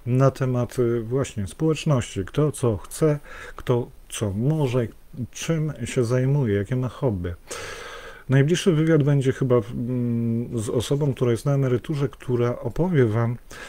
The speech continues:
na czym polega, mm, e, ogrzewanie jeziora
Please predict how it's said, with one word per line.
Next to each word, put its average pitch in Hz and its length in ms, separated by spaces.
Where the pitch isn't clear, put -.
na 120 160
czym 113 240
polega, 107 560
mm, 113 180
e, 113 100
ogrzewanie 127 640
jeziora 113 540